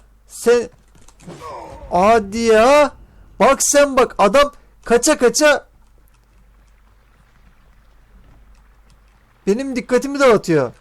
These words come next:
Üçkağıtçı. Neredesin? Üçkağıtçı. Tepenin gülü, gel buraya.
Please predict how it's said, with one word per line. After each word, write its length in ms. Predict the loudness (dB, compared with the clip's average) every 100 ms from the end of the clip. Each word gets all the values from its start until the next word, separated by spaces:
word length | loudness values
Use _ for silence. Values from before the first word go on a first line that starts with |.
| _ _ _ _ _ _ _ _ -16
Üçkağıtçı. 760 | -14 -8 0 0 0 -4 -8 -8 _ _ _ -6
Neredesin? 580 | -2 -2 -2 -6 -6 -10
Üçkağıtçı. 720 | -8 -8 -4 0 0 -2 -16 -20 _ _ _ _ _ _ _ _ _ -2
Tepenin 460 | -2 -2 -4 -4
gülü, 180 | -2 0
gel 240 | 4 4
buraya. 380 | 4 4 4 0